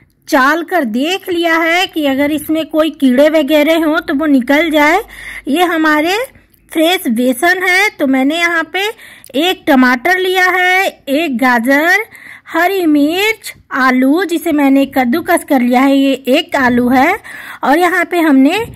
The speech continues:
प्याज लिया है। तो ये छोटे हुए साइज के एक प्याज है और धनिया की पत्ते। तो चलिए अब हम चलते हैं इसे बनाने के प्रोसेस में। तो सबसे पहले तो गैस को on करके यहाँ पे मैंने पैन को गर्म होने के लिए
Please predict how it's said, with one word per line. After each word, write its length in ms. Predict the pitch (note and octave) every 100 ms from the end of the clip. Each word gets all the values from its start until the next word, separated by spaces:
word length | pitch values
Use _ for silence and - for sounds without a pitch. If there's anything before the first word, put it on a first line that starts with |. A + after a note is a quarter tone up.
| - _ -
प्याज 360 | D4+ C#4+ D4 C4
लिया 280 | A#3+ A3+
है। 200 | G#3+ G#3+
तो 140 | G3 A#3
ये 180 | B3 D#4+
छोटे 380 | E4+ C4 A#3+ D#4
हुए 200 | F4+ G4 - - -
साइज 260 | - D#4 D4
के 120 | -
एक 240 | F#4+ C#4+ - -
प्याज 340 | C4+ C4 C4+
है 160 | D#4+ G4+ A#4
और 180 | C#4+
धनिया 400 | C4 B3+ B3 B3+
की 180 | A#3+ A#3+
पत्ते। 540 | A3+ D4+ D#4+ - F#4+ G4
तो 140 | G4
चलिए 560 | A#3 C4 A#3+ A#3+ B3+ D#4 G4 - - -
अब 200 | - D4+
हम 160 | E4 F#4
चलते 340 | - E4+ E4
हैं 160 | F4+ F4
इसे 220 | E4 D#4+
बनाने 420 | A#3 A#3+ A3+ A#3 D4+
के 140 | F4+
प्रोसेस 520 | E4+ F4 E4+ F4 F4 F4
में। 240 | F4 F#4+ A#4 _ _ _ _ _ _ - _ _
तो 120 | A#3+
सबसे 340 | A#3 C4+ B3+ E4
पहले 320 | F4 E4+ E4+
तो 140 | E4+ D#4
गैस 280 | D4 D4
को 120 | D4+ C4+ B3+
on 220 | C#4 D#4
करके 380 | E4 D#4 E4 F4+
यहाँ 220 | D#4+ C4+
पे 140 | A#3+
मैंने 300 | C#4 C#4+ C#4+ C#4+
पैन 300 | C4+ C4+ C#4
को 140 | C#4
गर्म 320 | A#3 B3+ D4 E4
होने 220 | D#4 D#4
के 140 |
लिए 60 | D#4